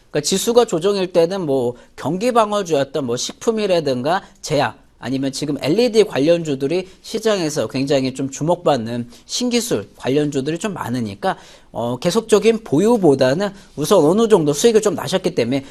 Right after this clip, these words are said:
현금화 작업 이후에 새로운 종목군들을 저가 매수할 수 있는 타이밍으로 좀 잡으시면 좋을 것 같고요. 지금, 어, 단기 순이익도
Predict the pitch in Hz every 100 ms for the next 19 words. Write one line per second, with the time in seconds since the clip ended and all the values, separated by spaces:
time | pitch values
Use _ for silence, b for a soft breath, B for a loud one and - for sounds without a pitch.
0 | B - 240 233 220 214 196 - 170 156
1 | 240 285 190 143 B B - - 233 226
2 | 214 151 160 160 - 143 135 131 180 196
3 | - - - 185 113 - 151 135 127 135
4 | 110 131 139 B - - 240 240 226 214
5 | 208 - 147 156 190 196 123 131 165 95
6 | 139 143 B B - 220 226 247 247 240
7 | 151 - _ _ _ - 143 156 151 156
8 | - 214 262 269 269 262 254 254 233 220
9 | 135 110